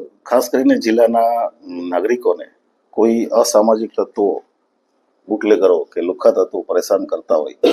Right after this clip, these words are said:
તો અમે આજથી એક મોબાઈલ નંબર સ્પેશિયલ ડિક્લેર કરી રહ્યા છીએ,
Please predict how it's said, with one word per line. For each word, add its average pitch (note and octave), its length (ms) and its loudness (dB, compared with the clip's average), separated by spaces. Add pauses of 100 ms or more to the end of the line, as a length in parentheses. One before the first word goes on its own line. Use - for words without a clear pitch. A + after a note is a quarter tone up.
(680)
તો A#2+ 100 2
અમે C3 200 6
આજથી B2+ 460 2
એક B2 280 -4
મોબાઈલ A2+ 560 0
નંબર A#2 340 -2
સ્પેશિયલ G2+ 720 -6 (200)
ડિક્લેર G2+ 280 0
કરી G2+ 220 4
રહ્યા G2 220 6
છીએ, B2+ 260 -6